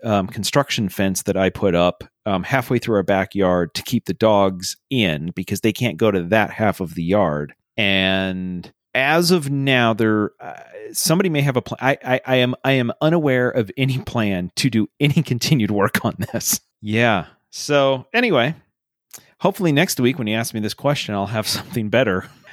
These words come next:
I could, I could literally send you the exact same picture that I sent you last week. I could just resend it.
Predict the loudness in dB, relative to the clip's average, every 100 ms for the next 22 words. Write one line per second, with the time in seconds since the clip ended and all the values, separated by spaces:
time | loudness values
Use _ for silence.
0 | -6 0 0 0 -2 -2 0 0 2 2
1 | 2 0 0 -2 0 0 0 -2 -2 0
2 | 0 0 0 -2 -4 -4 -2 0 2 0
3 | 0 0 -2 -2 -2 0 0 0 0 0
4 | 0 -2 -8 _ _ _ -16 -4 -2 0
5 | -2 -2 0 0 2 0 2 2 0